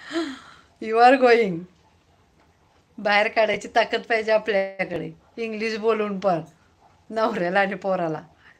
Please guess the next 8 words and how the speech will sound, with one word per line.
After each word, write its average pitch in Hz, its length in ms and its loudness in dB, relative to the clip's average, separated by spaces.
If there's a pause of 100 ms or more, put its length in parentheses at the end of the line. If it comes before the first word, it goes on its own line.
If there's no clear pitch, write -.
(760)
"हे 202 120 -6
माझं 190 400 -2
घर 196 200 0
आहे, 175 260 -2 (440)
तू 220 80 -12
तुझं 190 380 -4
घर 190 220 -4
बघ." 175 200 -2